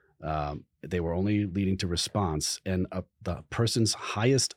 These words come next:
statistical likelihood of responding to a medication was on their first two antidepressants.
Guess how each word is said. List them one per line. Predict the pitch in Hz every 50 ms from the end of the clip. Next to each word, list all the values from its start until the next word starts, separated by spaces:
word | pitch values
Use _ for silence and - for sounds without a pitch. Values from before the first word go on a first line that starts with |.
| _
statistical | - - - - 101 95 - - 117 - - 120 - 95 90 82
likelihood | 78 87 107 107 - 92 80 85 76
of | 73 80
responding | 80 - - - - 85 90 113 127 117 101 95
to | - - 85
a |
medication | 85 80 80 78 - - 78 76 - - 73 73 78 82 - - - - - - _ -
was | 90 90
on | 95 92 95
their | 90 85
first | - - - - 95 92 - - -
two | - - 101 95 90 90 87 87 85 - _ _ -
antidepressants. | 92 90 85 - 78 82 - - 104 101 - - 60 64 - - -